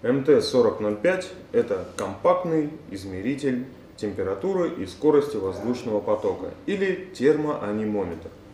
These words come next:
Температура измеряется в двух величинах: градусах Цельсия и Фаренгейта.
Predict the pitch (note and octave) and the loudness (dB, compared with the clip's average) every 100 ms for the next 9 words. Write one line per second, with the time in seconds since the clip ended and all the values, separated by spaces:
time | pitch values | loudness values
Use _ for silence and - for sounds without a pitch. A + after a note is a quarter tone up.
0 | - - - - D#3 D#3+ F#3 G3+ A#3 E3 | -20 -20 -20 -6 -2 0 0 2 2 2
1 | A#2 G#2+ G#2+ E3 D#3+ D3 A#2 A2 A2 C#3 | 2 2 4 4 2 -4 -4 0 2 2
2 | C3 A#2+ A#2+ G#2+ F2 D#2+ - F2+ G#2 A2+ | 0 -2 -4 -6 -8 -8 -12 -6 0 2
3 | C#3+ D3+ D#3+ - E3 D#3+ D#3 D#3 D3 - | 2 0 -4 -2 0 0 0 -2 -2 -6
4 | - C3 - G#2+ A2 G#2+ F2 D#2+ - | -6 -4 -2 -4 -2 -4 -6 -8 -10